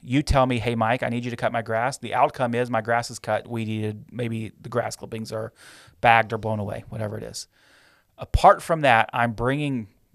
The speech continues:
the lawnmower. I'm putting gas in the lawnmower. I'm gonna do this whenever I have availability. So it may be this week, it may be Tuesday. The next week, it may be Thursday. The other week, it may be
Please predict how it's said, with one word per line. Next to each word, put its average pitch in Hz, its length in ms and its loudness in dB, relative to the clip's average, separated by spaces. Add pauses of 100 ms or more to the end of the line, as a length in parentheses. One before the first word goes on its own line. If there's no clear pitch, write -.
(120)
the 127 120 -4
lawnmower. 117 540 4
I'm 117 100 -6
putting 120 280 -2
gas 120 340 2
in 120 100 0
the 110 80 0
lawnmower. 107 520 -2 (360)
I'm 135 180 0
gonna 139 160 0
do 127 220 -4
this 131 320 -2
whenever 120 380 0
I 117 240 2
have 120 280 -2
availability. 117 600 -2
So 113 180 -2
it 110 40 0
may 117 180 -2
be 117 300 -4 (380)
this 123 180 -6
week, 127 140 -6
it 123 60 -4
may 120 140 -2
be 117 120 -6
Tuesday. 123 480 -6
The 120 80 -8
next 110 220 -8
week, 123 140 -10
it 117 40 -10
may 113 140 -6
be 117 160 -10
Thursday. 127 560 -6
The 107 280 -14
other 123 140 -4
week, 127 200 -8
it 117 60 -8
may 117 160 -6
be 123 300 -10